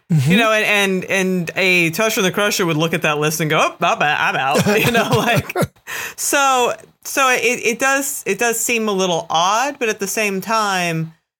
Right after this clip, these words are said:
Speaker 2: it, it's actually in, in my mind, uh, appropriate and pretty forward thinking for them because we are sort of at that point and people are asking questions.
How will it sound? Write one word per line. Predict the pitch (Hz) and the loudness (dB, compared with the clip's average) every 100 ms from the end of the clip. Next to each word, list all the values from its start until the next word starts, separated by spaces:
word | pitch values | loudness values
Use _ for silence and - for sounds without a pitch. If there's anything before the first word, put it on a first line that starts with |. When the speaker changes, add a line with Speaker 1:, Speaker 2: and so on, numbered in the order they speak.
| _ _ - | _ _ -2
Speaker 2:
it, | 190 - | -2 0
it's | 185 196 | -2 0
actually | 202 196 - 190 170 | 0 -2 -4 -2 0
in, | 170 165 156 180 | 0 -2 -6 -6
in | 165 | -4
my | 156 147 160 | 0 0 0
mind, | 175 180 185 180 175 175 - _ _ _ _ _ _ - | 0 0 0 -2 -4 -6 -14 _ _ _ _ _ _ -6
uh, | 90 67 85 - - - _ _ _ _ _ 233 | -4 -6 -12 -16 -16 -20 _ _ _ _ _ -8
appropriate | 233 285 320 247 208 | -2 -4 0 0 0
and | 190 | -2
pretty | 208 | -2
forward | 190 214 196 165 | -2 -2 -2 -2
thinking | 170 190 262 262 | -2 -4 -6 -8
for | 262 285 | -8 -6
them | 294 330 311 | -4 -4 -4
because | 262 233 233 214 202 196 190 - _ _ _ _ _ _ _ _ _ _ _ _ - | -4 -2 0 0 2 0 -4 -8 _ _ _ _ _ _ _ _ _ _ _ _ -8
we | 180 226 226 | -2 0 2
are | 202 214 240 240 | 2 4 2 0
sort | 233 - 220 | -2 -2 0
of | 214 | 0
at | 202 185 190 | 0 -2 0
that | 180 165 160 | 0 0 -2
point | - 285 214 | -8 -4 -4
and | 165 160 | -4 -8
people | - 226 226 | -6 -6 -4
are | 208 170 | -2 0
asking | 170 151 151 147 - 175 175 | 0 0 -2 -2 -6 -8 -8
questions. | - 247 - - - | -8 -8 -8 -12 -14